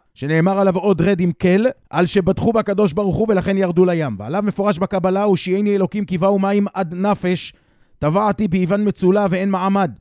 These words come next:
באותה שעה היה משה מאריך בתפילתו, אמר לו הקדוש ברוך הוא, "ידידיי טובים בים ואתה מאריך בתפילה?"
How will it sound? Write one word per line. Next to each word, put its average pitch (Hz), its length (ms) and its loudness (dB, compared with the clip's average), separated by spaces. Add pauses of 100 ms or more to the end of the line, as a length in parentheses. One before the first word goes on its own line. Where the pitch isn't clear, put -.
(1040)
באותה 202 240 -2
שעה 208 220 0
היה 208 140 2
משה 202 280 0
מאריך 190 280 -2
בתפילתו, 196 540 -2
אמר 196 140 -2
לו 196 60 0
הקדוש 185 300 -4
ברוך 180 180 -2
הוא, 196 100 0
"ידידיי 180 360 -2
טובים 185 240 -4
בים 185 240 -2
ואתה 175 160 -2
מאריך 170 280 -4
בתפילה?" 160 420 -2